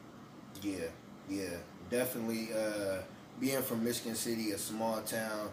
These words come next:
like, people had them small time dreams, or maybe when somebody from, from there gets successful, they start hating, or they look at them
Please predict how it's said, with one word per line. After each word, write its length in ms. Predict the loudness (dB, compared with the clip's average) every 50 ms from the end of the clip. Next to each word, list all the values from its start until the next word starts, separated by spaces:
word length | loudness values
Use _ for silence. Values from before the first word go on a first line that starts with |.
| -6 -10 -14 -14 -14 -10 -6
like, 420 | -2 0 2 4 4 2 2 0 -2 0
people 640 | 0 2 2 2 0 2 4 4 4 2 0 -2 -4 -8 -14 -16 -16 -16 -16 -16 -16 -16 -16 -16 -16 -16 -16 -16 -12 -4
had 200 | 0 2 2 2 2
them 100 | 2 0
small 440 | 0 0 2 2 4 4 4 4 4
time 440 | 4 2 2 2 2 2 0 -2 -2
dreams, 800 | -2 0 0 0 0 0 0 0 0 0 -2 -2 -4 -4 -2
or 500 | 0 2 4 4 4 4 4 2 0 -2 -4 -8 -12 -14 -16 -12 -4 0
maybe 320 | 4 4 4 6 6 4
when 260 | 4 4 4 2 2
somebody 440 | 2 2 2 4 4 4 4 2 2
from, 500 | 0 2 2 4 4 4 2 0 -2 -4 -6 -8
from 380 | -4 2 6 8 8 8 6 6
there 400 | 4 4 4 4 2 0 0 -4 -6 -12 -6 -2
gets 200 | 0 0 2 2
successful, 520 | 0 2 2 4 4 4 4 4 2 0
they 140 | 0 0 0
start 340 | 0 0 2 2 2 2 0
hating, 520 | 2 2 4 4 2 2 0 -2 0 0
or 100 | 0 0
they 140 | 0 2 2
look 260 | 2 2 2 2 2
at 120 | 0 0
them 140 | 0 -2 -2